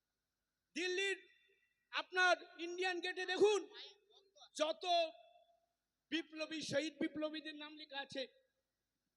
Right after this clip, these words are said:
নব্বই হাজারেরও বেশি, তার মধ্যে ষাট হাজারেরও বেশি আমার ভাইয়ের নাম লেখা আছে। ষাট হাজারেরও বেশি আমার ভাইয়ের নাম লিখেছে। আমি বলছি না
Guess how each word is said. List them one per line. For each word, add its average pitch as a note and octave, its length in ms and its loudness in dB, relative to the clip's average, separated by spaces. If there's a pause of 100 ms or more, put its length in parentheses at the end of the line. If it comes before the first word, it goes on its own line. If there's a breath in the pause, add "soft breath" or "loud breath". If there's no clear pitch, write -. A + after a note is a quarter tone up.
(120)
নব্বই C4+ 400 -6
হাজারেরও C4+ 480 -2
বেশি, C#4 380 0 (520)
তার B3 220 -2
মধ্যে C4+ 300 -10
ষাট B3+ 260 -12
হাজারেরও B3+ 300 -12
বেশি B3 380 -10 (360)
আমার A3+ 360 -8
ভাইয়ের G3+ 280 -6
নাম F#3+ 240 -10
লেখা E3 220 -8
আছে। - 280 -18 (1080)
ষাট E4+ 440 0
হাজারেরও F4 380 0
বেশি F4+ 220 -2
আমার F4 240 0
ভাইয়ের E4 240 2
নাম F4+ 180 -6
লিখেছে। F4 260 -6
আমি F4 160 -6
বলছি F#4 380 -8
না F#4+ 180 0